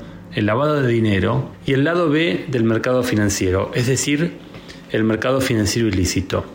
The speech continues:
Sin cueveros, sin dólar ilegal, no habría posibilidad de canalizar pagos vinculados a negocios criminales de todo tipo, no solo drogas. Drogas, tráficos, corrupción, venta de influencias, etcétera.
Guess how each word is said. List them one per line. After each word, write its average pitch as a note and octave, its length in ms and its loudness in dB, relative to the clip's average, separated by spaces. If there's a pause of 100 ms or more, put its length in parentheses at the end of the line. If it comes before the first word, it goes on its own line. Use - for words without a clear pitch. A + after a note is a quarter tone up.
(120)
Sin F#3+ 220 0
cueveros, D3 760 0 (120)
sin F3 260 2
dólar D3 280 2
ilegal, A#2 680 2 (460)
no C#3+ 120 0
habría E3+ 280 2
posibilidad B2+ 960 0
de B2 100 -4
canalizar A#2 640 0
pagos D#3 340 0
vinculados B2 720 0 (120)
a G#2+ 140 -2
negocios A#2+ 420 2
criminales G#2 460 0
de F#2+ 100 0
todo A2 280 0
tipo, G#2+ 460 -2
no C#3+ 180 2
solo C#3 260 0
drogas. F2+ 640 0
Drogas, C3 540 0
tráficos, A2+ 920 -2 (340)
corrupción, A2+ 720 2
venta A2 280 0
de G#2+ 60 2
influencias, G2 760 2
etcétera. F2 580 -2